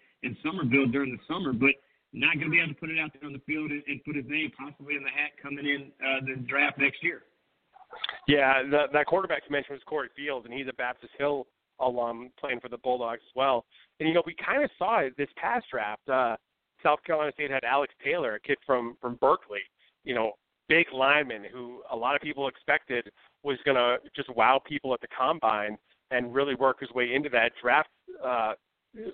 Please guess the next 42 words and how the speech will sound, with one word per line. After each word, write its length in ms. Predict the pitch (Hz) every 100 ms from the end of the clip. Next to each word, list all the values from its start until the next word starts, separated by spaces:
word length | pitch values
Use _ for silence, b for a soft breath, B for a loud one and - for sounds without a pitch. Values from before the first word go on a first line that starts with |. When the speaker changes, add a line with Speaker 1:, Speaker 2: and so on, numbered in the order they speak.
| -
Speaker 2:
work 180 | 156 135
his 100 | 120
draft 280 | 131 147 -
stock 240 | 131 113 147
into, 180 | 135 131
into 180 | 139 127
the 80 | 123
weight 180 | 123 120
of 60 |
the 80 | -
draft. 400 | - 151 127 -
And 140 | 113 - _ _ -
because 220 | 165 151
they 80 | 147
didn't 220 | 151 175
have 120 | 175
a 40 | 131
combine 560 | 135 123 123 120 143
and 100 | 120 -
he 80 |
wasn't 280 | 131 131 135
able 160 | 131 139
to 80 | 120
have 200 | 127 127
any 140 | 120
individual 440 | 123 120 123 117
workouts, 460 | 110 147 - 107 110 _ b b -
it 100 | 131
just 140 | 139
didn't 160 | 160 147
work 200 | 135 123
out 200 | 143 180
that 160 | 139
way 140 | 117 110
for 180 | - 117
him, 80 | 135
and 100 | 123
he 100 | 131
ended 160 | 131 123
up 100 | 120
going 200 | 127 123
undrafted, 600 | 127 127 123 123 -